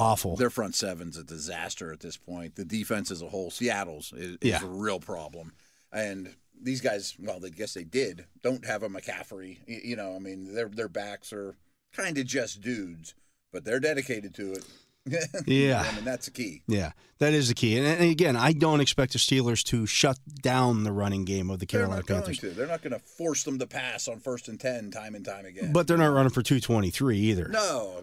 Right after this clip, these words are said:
Speaker 2: th-, but we, we've said this all week. They're gonna get their hundred.
Speaker 1: <laughs> Yeah.
Speaker 2: I mean, I mean, that, mark it down. And if it's one fifty, it's not even gonna necessarily bother. There's not a magic number.
Speaker 1: No,
Speaker 2: You know, just
Speaker 1: no.
Speaker 2: they can't control the game, can't control the time of possession, all that stuff, and play the way they want to play.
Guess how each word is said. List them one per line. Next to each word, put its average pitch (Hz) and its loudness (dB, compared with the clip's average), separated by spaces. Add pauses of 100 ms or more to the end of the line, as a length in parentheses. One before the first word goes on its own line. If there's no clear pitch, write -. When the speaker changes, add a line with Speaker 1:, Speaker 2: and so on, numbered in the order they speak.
Speaker 2:
th-, 143 6
but 156 6
we, - 0
we've 208 -2
said 156 0
this 127 -4
all 131 0
week. 113 -4
They're 165 -2
gonna 147 -2
get 135 -2
their 110 -8
hundred. 110 -8
Speaker 1:
<laughs> - -12
Yeah. 190 6 (100)
Speaker 2:
I 131 2
mean, 127 -2
I 117 -4
mean, 123 0
that, 139 -4 (120)
mark 135 -2
it 104 -6
down. 85 -6
And 101 -8
if 120 -8
it's 135 -12
one 131 -2
fifty, 117 -10
it's 95 -10
not 107 -10
even 92 -12
gonna 90 -12
necessarily 90 -12
bother. 90 -8
There's 139 -2
not 180 0
a 143 -2
magic 123 -6
number. 98 -10
Speaker 1:
No, 101 4
Speaker 2:
You 120 -2
know, 107 -2
just 123 2
Speaker 1:
no. - 4
Speaker 2:
they 135 4
can't 147 -2
control 123 -2
the 104 -8
game, 98 -8 (340)
can't 139 -2
control 117 -4
the 107 -8
time 104 -6
of - -16
possession, 90 -10
all 95 -6
that 87 -8
stuff, 87 -10
and 82 -10
play 135 2
the 110 -4
way 104 -4
they 92 -8
want 87 -12
to - -20
play. - -20